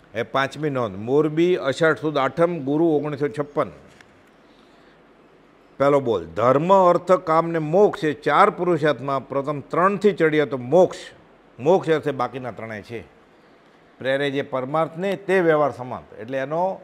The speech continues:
અર્થ અને કામ, અર્થ એટલે કમાવું અને કામ એટલે સંસાર માંડ્યો છે, એ એવો હોવો જોઈએ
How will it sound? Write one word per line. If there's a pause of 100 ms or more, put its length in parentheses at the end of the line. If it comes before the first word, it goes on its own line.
અર્થ
અને
કામ, (1300)
અર્થ
એટલે
કમાવું (300)
અને
કામ
એટલે
સંસાર
માંડ્યો
છે,
એ
એવો
હોવો
જોઈએ